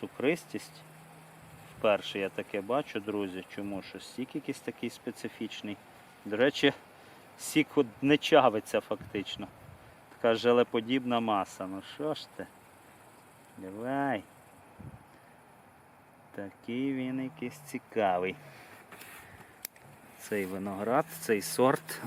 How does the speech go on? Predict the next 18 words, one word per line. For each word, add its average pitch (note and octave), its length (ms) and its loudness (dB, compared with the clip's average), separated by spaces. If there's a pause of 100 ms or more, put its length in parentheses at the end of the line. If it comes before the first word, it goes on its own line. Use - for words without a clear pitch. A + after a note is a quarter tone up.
(120)
ну, A#2+ 140 0
спробуємо A2 640 4
ще G#2+ 280 8
раз. - 320 2 (4000)
Ага, A#2+ 360 8
так G#2 240 4
ледве-ледве B2+ 800 10
помітна A2+ 500 8
лінія. G#2 380 10
Ну, A2+ 160 8
близько C3+ 380 10
двадцяти C3 440 8
п'яти B2+ 400 8
ніби. G2 340 6 (580)
Такий A#2 320 6
сірий C#3 480 10
фон, A#2 440 6 (140)
е, G2+ 360 8